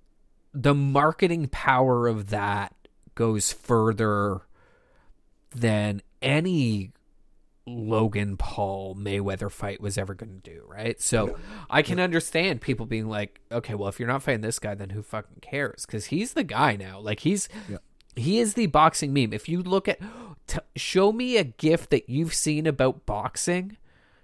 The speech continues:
Speaker 1: in the last two years that wasn't that.
Speaker 2: Well, there was a lot with the Fury Undertaker revival stuff, but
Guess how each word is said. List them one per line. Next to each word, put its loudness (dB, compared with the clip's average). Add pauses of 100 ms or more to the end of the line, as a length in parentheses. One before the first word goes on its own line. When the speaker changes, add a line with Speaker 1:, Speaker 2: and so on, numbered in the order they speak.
(420)
Speaker 1:
in 4
the 8
last 4
two 2
years 0
that -8
wasn't 2
that. -10 (1900)
Speaker 2:
Well, -6
there 0
was -2
a 2
lot 2
with -6
the -10
Fury -4 (160)
Undertaker -8
revival -8
stuff, -14
but -12